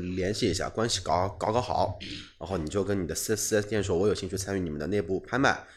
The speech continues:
然后你去一下四S店，它有拍卖清，清单的，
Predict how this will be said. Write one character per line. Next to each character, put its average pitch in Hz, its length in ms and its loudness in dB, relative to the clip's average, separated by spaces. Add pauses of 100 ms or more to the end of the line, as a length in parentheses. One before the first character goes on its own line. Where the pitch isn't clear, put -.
(440)
然 82 120 -4
后 92 100 -4
你 76 100 -4
去 - 140 -8
一 95 40 -4
下 95 120 -2
四 104 180 -2
S 101 80 -6
店， 107 240 0 (220)
它 87 140 -6
有 78 60 -2
拍 - 140 -6
卖 95 120 2
清， 104 200 -4
清 107 160 -4
单 117 160 4
的， - 220 -2